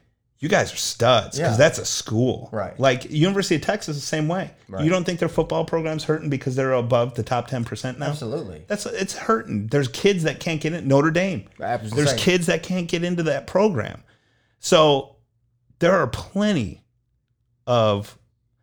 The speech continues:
Speaker 1: unbelievably intelligent <laughs> kids
Speaker 2: Right.
Speaker 1: that are great athletes that I,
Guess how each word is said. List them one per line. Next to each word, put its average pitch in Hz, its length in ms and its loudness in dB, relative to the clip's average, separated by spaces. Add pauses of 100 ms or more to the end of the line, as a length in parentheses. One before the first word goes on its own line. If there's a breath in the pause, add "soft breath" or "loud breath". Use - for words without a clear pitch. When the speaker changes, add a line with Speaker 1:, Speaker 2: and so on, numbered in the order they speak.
(1300)
Speaker 1:
unbelievably 127 680 4
intelligent 101 520 0
<laughs> - 20 -12
kids - 540 -2
Speaker 2:
Right. 190 300 -4 (180)
Speaker 1:
that 127 120 0
are 123 100 2
great 127 320 2
athletes 117 600 -2
that - 480 2 (100)
I, 143 340 2